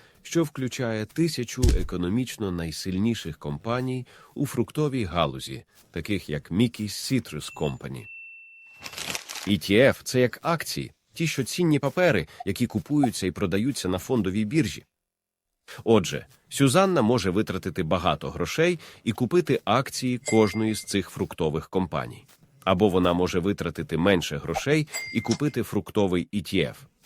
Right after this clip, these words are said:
що означатиме, що її інвестиції розподілені пропорційно між усіма активами в ньому. Таким чином, індекс окремих акцій та результати діяльності пулу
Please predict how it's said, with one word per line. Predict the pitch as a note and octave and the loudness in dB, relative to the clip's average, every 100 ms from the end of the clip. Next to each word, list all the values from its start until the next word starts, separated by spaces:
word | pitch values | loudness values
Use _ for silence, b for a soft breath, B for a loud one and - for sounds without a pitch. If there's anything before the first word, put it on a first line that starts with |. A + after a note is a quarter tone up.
| - | -16
що | - A2 | -2 2
означатиме, | G2+ F#2 F2 - D#3+ C#3 F2 D2+ B B | 4 2 -2 0 0 0 -2 -2 B B
що | - - | -4 0
її | G2+ G2 G#2+ | 2 2 0
інвестиції | F#2+ D#2+ D#2+ - D3+ - C#2 B1 B B | 0 0 -4 -2 -2 -2 -6 -8 B B
розподілені | G2+ A2 G#2 F#2+ D#3 D3 A#2+ | 2 2 2 2 2 4 2
пропорційно | A2 A2 F2+ F2 - - C3 C3+ | 0 0 0 -2 -4 -2 0 2
між | G#2+ A2 - | 4 4 2
усіма | F#2 - D#2 E2+ F2 | -6 -4 0 0 0
активами | D#2 - F2+ D2+ D2 C#2+ | -4 -4 -2 0 -2 -2
в | C#2 | -2
ньому. | E2 A#1 - _ _ _ _ _ _ - | -4 -4 -10 _ _ _ _ _ _ -6
Таким | A2 A2 F#2 | 2 4 4
чином, | - E3 E2+ D2 B B - | 4 4 4 2 B B 4
індекс | E3+ C#3+ C3 - - | 6 6 2 -2 -6
окремих | - G#2+ F#2 D#2+ - | 0 2 4 2 -2
акцій | D#3 D3+ - - C#2+ | -2 -2 -4 -10 -8
та | - F2+ | -4 -2
результати | D#2+ F2 D#2+ B2+ - F2+ | -2 -2 0 0 0 -2
діяльності | G2+ A#2+ G2+ D#2 - E2+ | 2 4 4 2 -2 -8
пулу | D#2 C#3+ A2 | -2 2 2